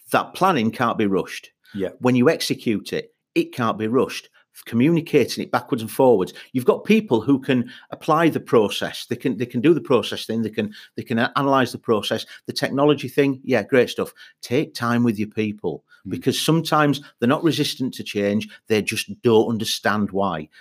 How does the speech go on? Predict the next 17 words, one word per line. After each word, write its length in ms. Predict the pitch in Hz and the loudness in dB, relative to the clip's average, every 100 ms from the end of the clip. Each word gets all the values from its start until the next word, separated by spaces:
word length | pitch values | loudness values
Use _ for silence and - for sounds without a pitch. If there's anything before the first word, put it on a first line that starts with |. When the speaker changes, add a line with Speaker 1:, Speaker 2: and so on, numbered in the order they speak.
| - | -16
Speaker 1:
They 140 | - 104 | -4 0
need 460 | 110 117 123 123 - | 4 4 6 4 0
information. 840 | 123 101 113 113 104 - 107 104 _ | -10 -4 0 2 2 0 -2 -4 _
They 120 | - 98 | -4 0
need 240 | 107 104 | -2 -4
the 40 | |
time 260 | - 110 101 | -6 -4 -2
to, 280 | - 104 95 _ _ | -2 -2 -2 _ _
to, 180 | - 92 | -6 -6
to, 260 | - 98 - - | -4 -6 -6 -6
to 200 | 113 110 | -4 0
align 300 | 110 123 113 | 2 2 2
it 60 | |
in 140 | 101 110 | 0 0
their 180 | 110 | 0
brains 440 | 95 92 95 95 - - - | 0 0 0 0 -4 -14 -4
and 220 | 110 113 | 0 0